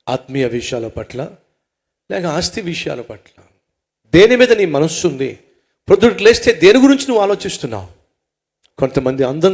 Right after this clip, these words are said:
గురించి ఆలోచిస్తూ ఉంటారు, కొంతమంది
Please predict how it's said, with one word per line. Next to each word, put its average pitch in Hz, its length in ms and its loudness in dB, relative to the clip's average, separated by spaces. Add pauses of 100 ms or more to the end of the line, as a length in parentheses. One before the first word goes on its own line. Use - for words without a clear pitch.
గురించి 160 300 -2
ఆలోచిస్తూ 120 520 -10
ఉంటారు, 92 320 -20 (3750)
కొంతమంది 165 480 2